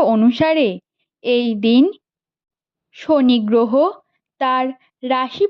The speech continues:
পরিবর্তন করে মীন রাশিতে প্রবেশ করতে চলেছে। শাস্ত্র অনুসারে এই রাশির ওপর এবার শনির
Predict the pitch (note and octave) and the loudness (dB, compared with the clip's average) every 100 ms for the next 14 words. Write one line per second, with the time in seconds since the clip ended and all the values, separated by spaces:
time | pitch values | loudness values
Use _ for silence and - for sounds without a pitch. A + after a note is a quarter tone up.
0 | G4 F4+ E4+ F4 E4+ - E4 E4 D4+ C4+ | 0 2 2 2 0 -2 0 0 0 2
1 | D#4 D4 F#3+ _ _ _ C4+ C#4+ E4+ G4 | 2 0 -2 _ _ _ -4 0 0 0
2 | F4+ B3 - A#3+ A#3 B3 F4 - _ - | -2 -4 -6 -6 0 0 0 -6 _ -2
3 | D#4 D4 D#4 - - A#3+ A#3+ C#4 D4+ D4+ | 0 2 -2 -2 -2 -2 -2 -4 0 0
4 | A#3+ A#3 - G#3 F3+ - _ _ _ _ | 0 -2 -2 -2 -4 -12 _ _ _ _
5 | - C#4 B3+ - - A3 G#3+ G#3+ A3 A#3 | -6 -6 -6 -8 -2 0 2 2 0 0
6 | A#3 A#3+ E4 - _ _ _ _ - D#4+ | 0 0 0 -4 _ _ _ _ -8 -2
7 | G#4 G4+ D#4+ C4 - A#3+ - G#3+ G#3+ B3+ | 0 0 0 -2 -2 0 2 0 0 0
8 | E4+ G#4 _ _ _ - A3+ G#3+ A3 A3+ | 0 -4 _ _ _ -6 -4 -2 -2 -4
9 | A3+ - C4+ C#4 F#4 | -4 0 2 2 0